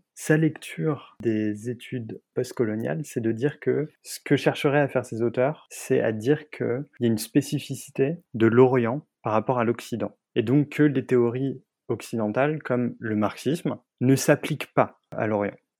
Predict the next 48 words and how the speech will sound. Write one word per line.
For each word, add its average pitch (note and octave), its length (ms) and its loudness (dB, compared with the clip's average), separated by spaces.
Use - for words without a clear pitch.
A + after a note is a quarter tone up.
C'est - 200 -2
une B2 180 4
idée C#3+ 180 4
qu'il A#2+ 200 -4
maintient, B2 440 2
euh, A2 180 0
à G#2 60 -2
travers G#2+ 320 -2
tout - 160 -6
le C3 60 0
livre, D#3+ 300 2
mais G#2+ 140 0
en G2+ 100 -2
fait, - 180 -2
c'est, - 180 -8
c'est - 160 -4
une G#2+ 100 2
mauvaise A2+ 380 2
lecture, D3 480 -2
euh, A#2+ 160 4
des, A2 480 4
des A2+ 260 0
études - 280 -10
postcoloniales. B2 720 0
Alors, B2 260 4
c'est, A#2+ 300 2
ça A#2+ 160 0
va A2 80 2
paraître A#2+ 240 4
paradoxal C3+ 460 0
parce B2 180 -4
qu'on A2+ 160 -6
se A2+ 40 -8
dit, C#3+ 160 -4
euh, A2 380 -2
sur, A2 280 -10
euh, G#2+ 260 -4
plus - 160 -18
de - 40 -20
quatre - 200 -2
cents B2 180 -4
pages, C3+ 320 -2
presque, - 380 -10
euh, A2+ 360 -2
quatre A#2+ 180 -8
cent B2 100 -8
cinquante A#2 380 -6
pages, D3 280 0